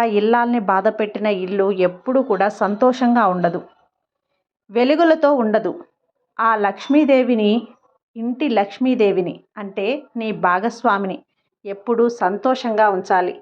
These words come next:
నీ కష్ట సుఖాల్లో ఎప్పుడూ నీతో పాలు పంచుకుంటుంది.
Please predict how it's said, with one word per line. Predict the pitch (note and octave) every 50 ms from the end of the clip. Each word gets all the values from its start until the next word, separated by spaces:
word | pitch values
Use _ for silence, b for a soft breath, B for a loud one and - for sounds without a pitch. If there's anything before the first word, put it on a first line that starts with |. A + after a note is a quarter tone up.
| _ _ _ _ _ _ _ _ -
నీ | B3 C4+ D4 D4 C#4+ D4
కష్ట | C#4+ B3 A#3+ - - D#4+ D4
సుఖాల్లో | D4+ B3+ B3 B3 C#4 C4+ C4+ C4 B3 A#3+ A#3+ A#3 G#3 G#3+ G#3
ఎప్పుడూ | G#3 - - C4 B3+ C4+
నీతో | B3 A#3 A3 G#3+ A3 G#3+ G#3+ -
పాలు | F#3+ F3+ F3+ F#3+
పంచుకుంటుంది. | F#3 G3+ G3 F#3+ - F#3+ - F3 D#3+ E3 E3 D3 B2 -